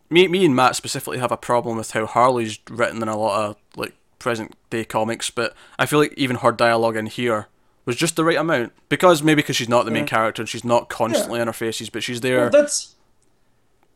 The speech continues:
Speaker 2: we talked about this in the group with James, who's another big Harley fan, and he agreed with us that if they wanna make her this fourth pillar, you kinda have to ramp down her solo series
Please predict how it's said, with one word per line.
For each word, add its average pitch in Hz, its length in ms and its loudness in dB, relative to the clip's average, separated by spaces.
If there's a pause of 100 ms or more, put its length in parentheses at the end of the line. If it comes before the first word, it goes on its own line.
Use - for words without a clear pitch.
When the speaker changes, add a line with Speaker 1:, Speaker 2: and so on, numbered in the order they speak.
(420)
Speaker 2:
we 185 280 -8
talked 294 260 4
about 254 240 0
this 202 220 -2
in 185 100 -6
the 170 60 -6
group 156 340 -2
with 143 120 -8
James, 151 400 -4
who's 147 120 -8
another 143 280 -4 (220)
big 139 240 0
Harley 139 340 -2
fan, 147 380 0 (460)
and 160 120 0
he 220 140 4
agreed 170 300 4
with 160 120 0
us 156 280 2
that 151 300 -2 (380)
if 143 140 -6
they 208 140 8
wanna 233 260 6
make 233 180 4
her 226 80 4
this 185 180 0
fourth 165 300 -4
pillar, 156 320 0
you 160 160 2
kinda 151 320 -2
have 156 200 -2
to 156 120 -2
ramp 147 280 -4
down 147 460 0
her 139 400 0
solo 139 300 0
series 160 640 0